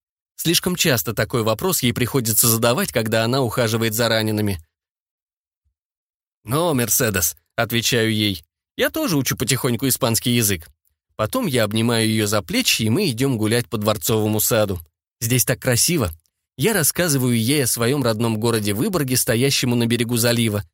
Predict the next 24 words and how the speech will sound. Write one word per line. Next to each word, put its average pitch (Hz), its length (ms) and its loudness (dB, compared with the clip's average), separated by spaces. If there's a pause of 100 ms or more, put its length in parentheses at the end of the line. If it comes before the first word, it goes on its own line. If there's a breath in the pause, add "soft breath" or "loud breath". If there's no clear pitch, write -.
(120)
о 117 80 0
старинном 170 460 0
замке 139 400 -2
в - 60 -6
центре 135 340 -2
города, 123 440 -2 (360)
потом 120 440 -2 (120)
об 110 160 0
огромном 175 440 0
и 170 120 -4
прекрасном 147 640 -2
городе 139 320 0
Санкт-Петербурге, 139 1080 -2 (180)
где 117 200 0
я 107 160 2
учился 190 480 0
и 120 40 2
откуда 143 360 -2
ушел 123 280 0
служить 117 380 -2
в 117 80 -2
армию. 101 380 0 (560)
Говорю 185 280 0
по-русски, 208 520 -2